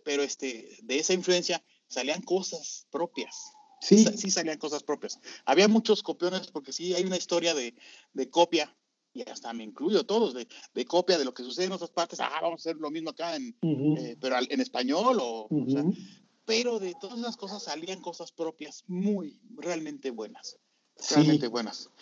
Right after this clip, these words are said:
Speaker 1: Y de ahí que te puedo contar, o sea, de la, de la época que a mí me tocó, Santa Sabina.
Speaker 2: Sí.
Speaker 1: ¿Quién más? Bueno, Santa Sabina, Rita.
Speaker 2: Sí.
Speaker 1: Rita, este,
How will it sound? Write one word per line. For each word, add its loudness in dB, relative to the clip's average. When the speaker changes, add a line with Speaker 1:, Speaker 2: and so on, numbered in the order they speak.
Speaker 1:
Y 10
de 12
ahí 10
que -2
te -6
puedo -6
contar, -4
o -6
sea, -6
de -4
la, -8
de -10
la -8
época -10
que -8
a -6
mí -8
me -6
tocó, -6
Santa 0
Sabina. -4
Speaker 2:
Sí. 8
Speaker 1:
¿Quién -6
más? -4
Bueno, 2
Santa -2
Sabina, -4
Rita. -4
Speaker 2:
Sí. 4
Speaker 1:
Rita, -2
este, -6